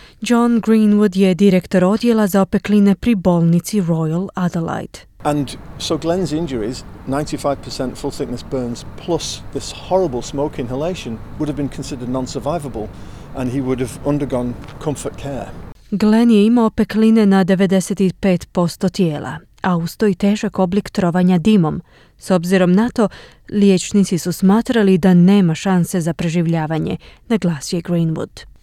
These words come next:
Speaker 1: No John Greenwood je bio u procesu finaliziranja prvog u svijetu tretmana u liječenju opeklina, koristeći dva dijela najsuvremenije tehnologije.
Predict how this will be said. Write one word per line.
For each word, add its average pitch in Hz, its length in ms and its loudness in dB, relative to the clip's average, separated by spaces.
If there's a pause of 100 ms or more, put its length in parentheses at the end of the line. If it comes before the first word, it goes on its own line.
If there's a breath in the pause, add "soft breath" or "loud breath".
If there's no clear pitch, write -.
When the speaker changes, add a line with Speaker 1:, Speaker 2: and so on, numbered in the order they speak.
(160)
Speaker 1:
No 196 360 4
John 180 300 2
Greenwood 220 540 2
je 180 80 4
bio 214 220 2
u 247 40 2
procesu 220 520 0
finaliziranja 196 840 2
prvog 226 420 0
u 165 80 -4
svijetu 226 480 -2
tretmana 175 640 0
u 175 40 0
liječenju 175 520 0
opeklina, 180 560 0 (420 loud breath)
koristeći 240 680 0
dva 202 320 0
dijela 202 340 4
najsuvremenije 170 920 2
tehnologije. 160 800 -4